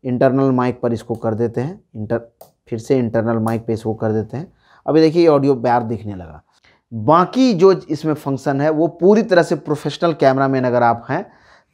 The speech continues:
तभी आप इन चीज़ों को छेड़िए, नहीं तो मत छेड़िए। ये मैं आपको सलाह दे रहा हूँ, सलाह दूंगा,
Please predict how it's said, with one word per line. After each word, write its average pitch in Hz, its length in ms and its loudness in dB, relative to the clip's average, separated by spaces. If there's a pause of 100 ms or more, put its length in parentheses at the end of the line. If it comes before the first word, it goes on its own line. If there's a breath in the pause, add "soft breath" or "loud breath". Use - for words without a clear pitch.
तभी 175 280 4
आप 175 240 2
इन 160 120 -6
चीज़ों 135 300 -6
को 139 140 -6
छेड़िए, 127 460 -6
नहीं 131 200 -2
तो 147 140 0
मत 151 220 2
छेड़िए। 90 440 -12 (540)
ये 139 100 2
मैं 151 160 4
आपको 139 260 2
सलाह 131 300 2
दे 117 160 -2
रहा 98 140 -6
हूँ, 90 180 -16 (100)
सलाह 127 280 0
दूंगा, 95 380 -10